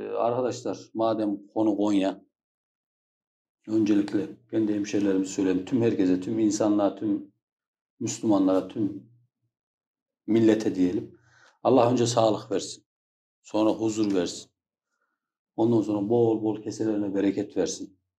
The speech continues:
İlk önce sağlık, her şeyin başı sağlık. Özümüzü kaybetmeyelim arkadaşlar. Benim herkesten ricam, isteğim bu doğrultuda olur.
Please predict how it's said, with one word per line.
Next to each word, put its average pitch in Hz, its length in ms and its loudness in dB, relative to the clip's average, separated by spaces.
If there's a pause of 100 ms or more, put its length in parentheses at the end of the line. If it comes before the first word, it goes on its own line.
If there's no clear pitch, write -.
İlk 110 140 -2
önce 101 200 2
sağlık, 87 420 2
her 95 100 2
şeyin 92 260 -2
başı - 260 0
sağlık. 90 340 -2 (580)
Özümüzü 165 420 6
kaybetmeyelim 110 600 2
arkadaşlar. 95 520 -8
Benim 113 220 0
herkesten 104 440 0
ricam, 101 440 0
isteğim 98 440 -2
bu 113 100 -4
doğrultuda 98 480 -2
olur. 92 200 -2